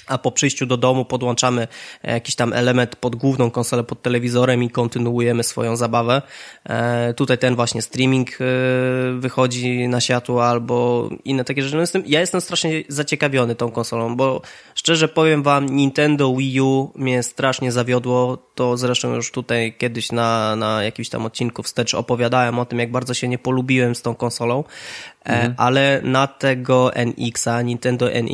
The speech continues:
Speaker 1: X, mm, oczekuję, oczekuję bardziej niż, y, kurczę, niż, jestem zdziwiony, że tak bardzo czekam na tą konsolę. A wy, wy jak, jakoś macie zdanie neutralnie, czy czekacie, nie czekacie?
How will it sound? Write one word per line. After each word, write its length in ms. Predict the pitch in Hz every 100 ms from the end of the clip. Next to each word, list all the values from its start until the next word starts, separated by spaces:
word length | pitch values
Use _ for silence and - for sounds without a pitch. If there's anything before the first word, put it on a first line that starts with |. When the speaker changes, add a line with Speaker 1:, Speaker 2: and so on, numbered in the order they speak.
| 117
Speaker 1:
X, 340 | 117 - - -
mm, 1000 | 123 127 127 135 135 135 139 139 135 - - _
oczekuję, 560 | 147 - 180 160 117 131
oczekuję 600 | - - 143 - 151 151
bardziej 540 | 139 131 139 135 165 170
niż, 540 | 151 165 170 - -
y, 500 | 160 160 165 165 170 175 _ _ _ -
kurczę, 400 | 165 - 170 170
niż, 260 | 160 160 -
jestem 320 | 175 175 180
zdziwiony, 380 | 151 165 185 117
że 80 |
tak 180 | 113 120
bardzo 240 | 120 120 120
czekam 280 | 120 117
na 80 | 110
tą 160 | - 110
konsolę. 420 | 117 - 110 110
A 100 | 117
wy, 220 | 135 151
wy 180 | 143 151
jak, 220 | 156 151
jakoś 360 | 151 151 151 -
macie 240 | 147 -
zdanie 360 | 139 147 151 151
neutralnie, 600 | 139 139 143 143 143 143
czy 240 | - 131 127
czekacie, 420 | - 123 131 135
nie 120 | 117
czekacie? 460 | - 127 120 -